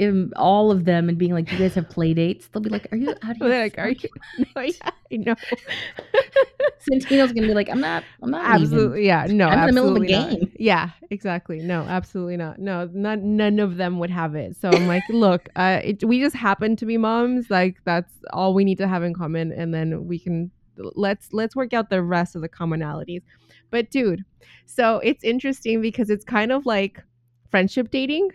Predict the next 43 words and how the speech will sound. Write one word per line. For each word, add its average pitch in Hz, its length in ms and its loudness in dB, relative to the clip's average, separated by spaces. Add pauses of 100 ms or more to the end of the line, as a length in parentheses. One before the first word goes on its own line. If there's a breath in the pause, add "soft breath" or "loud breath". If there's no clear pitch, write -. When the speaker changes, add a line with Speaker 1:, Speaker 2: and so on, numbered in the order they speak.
Speaker 2:
<laughs> - 140 -20
right? 277 340 6
'Cause 269 440 2
you're 320 100 0
Speaker 1:
Yes. 294 60 -4
Speaker 2:
reading 247 260 4
people's 240 320 2
profiles 202 480 0
and 208 160 -2
you're, 202 100 -6
like, 196 180 -8
swiping 196 540 -8
up 175 240 -8
or 202 100 -2
down 180 300 -4
or 196 140 -4
whatever. 185 460 -2 (260)
Speaker 1:
Let's 349 220 -16
be - 160 -8
friends. 330 540 -14 (200 loud breath)
Speaker 2:
And 247 140 2
I've 240 240 4
never 240 320 4
been, 220 340 2
I've 202 220 2
never 220 220 2
been 208 120 2
on 202 120 4
a 185 60 4
dating 175 280 2
app - 160 -10
because 185 320 0
I've, 180 320 0
you 190 140 4
know, 170 80 2
I, 170 240 0
by - 200 -4
the 185 120 0
time 196 320 -2 (420 soft breath)
I 180 600 -2 (120)
started 190 420 -2
dating 190 320 2
Mike, 175 380 0